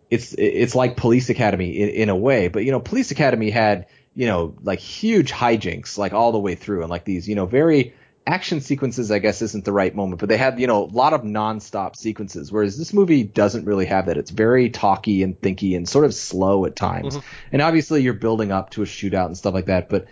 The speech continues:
Speaker 1: you know, there's, there's a lot of periods in this movie where not a ton of stuff is happening. They're just sort of showing jokes of the tropes of cowboy movies where, you know,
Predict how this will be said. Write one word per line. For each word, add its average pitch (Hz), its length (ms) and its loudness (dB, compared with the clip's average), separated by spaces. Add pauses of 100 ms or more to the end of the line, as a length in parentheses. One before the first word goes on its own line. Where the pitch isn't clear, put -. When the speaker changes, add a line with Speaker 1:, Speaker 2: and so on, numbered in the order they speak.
(300)
Speaker 1:
you - 60 -4
know, 175 60 2
there's, 196 300 2
there's 208 260 4
a 185 40 0
lot 135 280 4
of - 80 -4
periods 131 420 2
in 107 60 -4
this 101 160 -6
movie 104 200 0
where 95 180 2
not 107 340 2
a 143 40 -2
ton 139 260 -4
of 110 80 -2
stuff - 220 -2
is 95 100 -10
happening. 110 420 0
They're 107 100 2
just 117 240 -4
sort 139 140 4
of 101 80 -2
showing 123 800 2 (360)
jokes 110 460 2
of 104 140 0
the 104 80 0
tropes 101 460 0
of 98 100 -4
cowboy 120 380 2
movies 73 440 -6
where, 92 260 0
you 101 200 0
know, 87 260 -2